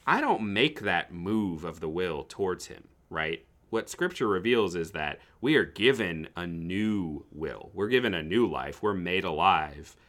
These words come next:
by the Spirit in Christ, and that's how we cooperate. It's not that I determine, I'm convinced that this is the right course of action. I take that first step, and then God swoops in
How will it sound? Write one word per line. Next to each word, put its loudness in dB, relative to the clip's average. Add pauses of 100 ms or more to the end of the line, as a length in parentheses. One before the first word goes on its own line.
(120)
by 2
the -6
Spirit -2
in -10
Christ, -6
and -8 (340)
that's 6
how 2
we -2
cooperate. -2
It's -8
not -2
that -4 (800)
I 6
determine, -6 (840)
I'm -6
convinced -2
that -8
this 0
is -6
the -4
right -4
course -6
of -8
action. -6
I -8
take -4
that -4
first -8
step, -6
and -8
then -4
God 0
swoops -6
in -6